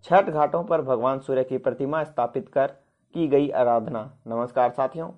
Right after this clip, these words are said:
मोबाइल वाणी मुंगेर की आवाज पे बरियारपुर से अंकित चौधरी की रिपोर्ट। लोक आस्था का महापर्व छठ पूजा बरियारपुर प्रखंड के क्षेत्र में उल्लास और उत्साह के साथ मनाया गया।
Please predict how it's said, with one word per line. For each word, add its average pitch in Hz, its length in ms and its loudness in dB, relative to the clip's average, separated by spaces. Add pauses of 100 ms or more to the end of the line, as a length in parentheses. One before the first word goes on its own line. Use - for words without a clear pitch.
मोबाइल 139 320 2
वाणी 180 200 -4
मुंगेर 131 360 0
की 135 120 -4
आवाज 139 260 2
पे 180 160 -6
बरियारपुर 127 540 0
से 185 180 -8
अंकित 120 460 -6
चौधरी 120 320 0
की 123 140 -6
रिपोर्ट। 120 380 0 (360)
लोक 139 260 2
आस्था 131 300 0
का 117 160 -2
महापर्व 143 580 2
छठ 151 320 -2
पूजा 120 260 0
बरियारपुर 127 440 0
प्रखंड 123 320 -6
के 123 100 -4
क्षेत्र 139 320 -6
में 123 180 -8 (100)
उल्लास 165 340 -2
और 123 160 0
उत्साह 117 320 -4
के 123 140 -4
साथ 147 300 -4
मनाया 110 360 -4
गया। 107 220 0